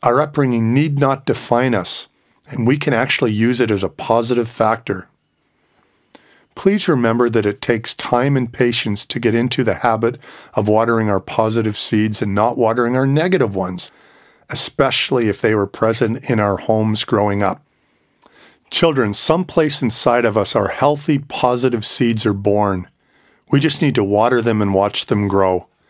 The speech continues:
Please strive to be excellent gardeners. Note,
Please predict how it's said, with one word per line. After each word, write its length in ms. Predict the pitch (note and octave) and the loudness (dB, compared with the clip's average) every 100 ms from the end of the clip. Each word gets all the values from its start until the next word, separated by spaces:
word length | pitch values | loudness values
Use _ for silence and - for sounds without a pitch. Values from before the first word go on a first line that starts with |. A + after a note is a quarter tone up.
| _ _ _ _ _ _ | _ _ _ _ _ _
Please 520 | - D3 C#3+ A#2+ G2+ | -2 0 2 0 -2
strive 580 | - - A2+ G2+ G2+ G2 | -6 -4 0 2 0 -2
to 100 | - | -6
be 160 | G#2 G2+ | 0 0
excellent 420 | G2 - G#2+ G2 | -2 -2 -4 0
gardeners. 580 | G2+ G#2 G#2 F2+ - - _ _ _ _ _ _ _ _ _ _ _ _ _ _ _ _ _ _ _ _ _ _ | 0 0 -2 -6 -8 -16 _ _ _ _ _ _ _ _ _ _ _ _ _ _ _ _ _ _ _ _ _ _
Note, 440 | B2 B2+ A#2 - | 2 2 0 -4